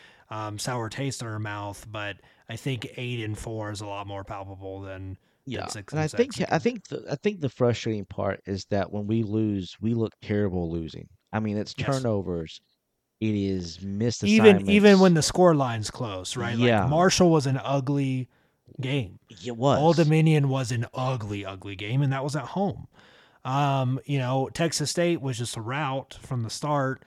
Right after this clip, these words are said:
Speaker 2: Oh.
Speaker 1: and then App State, you know, s-, start strong, and then, you know, played one good quarter of football. Um, and it, you know, the, it's, yeah, it's, it's, it's, it, like we've been saying all along, like, not all losses are created equal, not all wins are created equal.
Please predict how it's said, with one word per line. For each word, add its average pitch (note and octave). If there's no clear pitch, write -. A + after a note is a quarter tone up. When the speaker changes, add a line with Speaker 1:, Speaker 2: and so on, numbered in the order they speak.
Speaker 2:
Oh. F#2+
Speaker 1:
and A#2+
then C3+
App C3
State, C#3
you C3
know, A#2+
s-, -
start -
strong, C#3
and A#2+
then, A#2
you A#2
know, A2
played A2+
one B2
good A#2
quarter B2
of A#2
football. G3
Um, C#3
and C#3
it, C3
you C#3+
know, B2+
the, A#2
it's, -
yeah, -
it's, -
it's, C3
it's, B2
it, A2
like C3
we've C3
been C3
saying D3+
all C3+
along, A#2+
like, G#2
not C3
all D3+
losses C#3
are C3
created C3
equal, B2
not B2
all B2
wins A#2+
are A#2+
created A#2+
equal. A2+